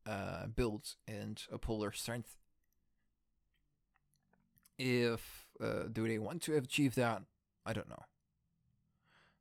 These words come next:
But one thing that we should not do is let ourselves be divided. As protection professionals,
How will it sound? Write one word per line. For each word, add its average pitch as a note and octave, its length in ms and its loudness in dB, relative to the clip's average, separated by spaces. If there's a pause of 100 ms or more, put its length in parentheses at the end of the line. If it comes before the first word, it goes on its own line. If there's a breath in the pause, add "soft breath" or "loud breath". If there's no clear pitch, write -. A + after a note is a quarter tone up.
But G#2+ 240 2
one G#2 260 -2 (180)
thing G#2+ 300 -2
that - 200 -4
we G2 140 -6
should - 380 0
not G2+ 200 -2
do G2 260 -4
is F2+ 180 -6
let G#2 160 -2 (100)
ourselves F2+ 760 -4
be G2+ 200 -4
divided. G#2+ 420 0 (920)
As - 140 -2
protection - 420 -2
professionals, A2+ 800 0